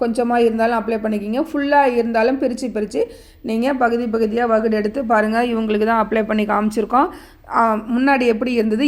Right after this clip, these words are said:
இப்ப பாருங்க எப்படி இருக்குன்னு. ஆயில் தடவுன மாதிரி தான் இருக்கும். ஹேர்டே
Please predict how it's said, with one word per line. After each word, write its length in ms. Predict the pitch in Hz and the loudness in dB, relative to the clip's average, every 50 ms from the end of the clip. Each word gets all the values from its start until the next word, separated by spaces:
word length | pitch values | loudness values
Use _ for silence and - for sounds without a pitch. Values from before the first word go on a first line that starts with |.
| 269 233 | 2 2
இப்ப 200 | 208 - 233 - 233 | 0 -2 0 2 4
பாருங்க 260 | 226 220 226 233 233 226 220 | 4 4 2 0 0 0 -2
எப்படி 200 | 208 214 233 240 220 | -2 -2 -2 -2 -2
இருக்குன்னு. 320 | 202 202 - 208 214 247 262 240 220 | -2 0 -2 -2 0 0 0 2 2
ஆயில் 260 | 220 226 247 254 233 226 | 2 2 2 0 -2 0
தடவுன 260 | 214 214 214 208 208 208 208 | 0 0 0 0 0 0 0
மாதிரி 140 | 208 208 208 233 | 0 0 0 0
தான் 140 | 233 226 214 | 0 0 0
இருக்கும். 300 | 202 202 196 233 240 254 233 247 | -2 -2 -2 -2 -2 0 2 2
ஹேர்டே 320 | 220 220 226 233 240 240 | 4 4 4 2 2 0